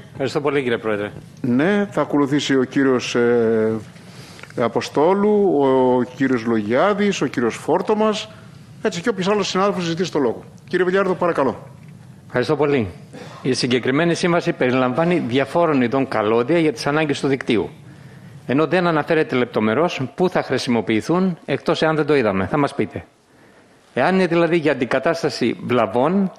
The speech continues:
Speaker 1: για νέες οικιστικές συνδέσεις ή για συνδέσεις απέ, με βάση το νέο νόμο σαράντα οκτώ δεκαεννέα του δύο χιλιάδες είκοσι ένα και τα άρθρα εκατόν δέκα έως εκατόν έντεκα, που επιτρέπει τη σύνδεση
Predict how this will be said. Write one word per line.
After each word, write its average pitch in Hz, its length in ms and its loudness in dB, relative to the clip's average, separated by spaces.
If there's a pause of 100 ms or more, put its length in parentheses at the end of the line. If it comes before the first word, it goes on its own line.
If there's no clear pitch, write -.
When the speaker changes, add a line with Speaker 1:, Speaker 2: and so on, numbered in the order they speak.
(100)
Speaker 1:
για 120 280 2
νέες 160 360 2
οικιστικές 123 460 -2
συνδέσεις 139 680 0
ή 160 80 0
για 165 160 4
συνδέσεις 147 520 0
απέ, 139 360 -2 (600)
με 120 120 0
βάση 147 280 0
το 139 100 2
νέο 151 180 2
νόμο 143 460 0 (100)
σαράντα 123 500 0
οκτώ 110 300 -4
δεκαεννέα 131 500 2
του 123 80 -4
δύο 131 100 2
χιλιάδες 120 240 0
είκοσι 113 240 -2
ένα 160 220 2
και 156 100 -2
τα 143 120 0
άρθρα 139 180 0
εκατόν 123 300 0
δέκα 120 200 -2
έως 113 120 -4
εκατόν 110 260 -2
έντεκα, 180 440 0 (420)
που 156 100 0
επιτρέπει 147 480 0
τη 147 120 0
σύνδεση 139 640 0